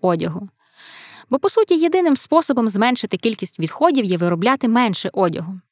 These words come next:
Аналогічним прикладом можуть бути потуги Coca-Cola просувати сортування і переробку пластику та перекладати відповідальність за забруднення на споживача.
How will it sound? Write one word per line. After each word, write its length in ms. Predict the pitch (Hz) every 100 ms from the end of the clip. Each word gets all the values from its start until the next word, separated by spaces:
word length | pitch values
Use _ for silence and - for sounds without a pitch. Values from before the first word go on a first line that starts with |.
| _ _ _
Аналогічним 600 | - 349 339 359 - 277
прикладом 420 | 269 277 254 233 226
можуть 240 | 240 208
бути 220 | 226 214
потуги 500 | - 202 - 294 262
Coca-Cola 600 | - 196 190 - 277 254
просувати 600 | - 196 - 190 214 -
сортування 600 | 190 180 - 180 220 233 196
і 80 | 196
переробку 540 | 190 180 202 - 185
пластику 600 | - 185 170 - 175 - - - - - -
та 120 | -
перекладати 640 | 277 302 - 277 240 277 247
відповідальність 680 | 233 208 202 208 220 202 -
за 120 | 175
забруднення 540 | 180 185 196 180 170
на 120 | 170
споживача. 680 | 185 185 175 165 165 - -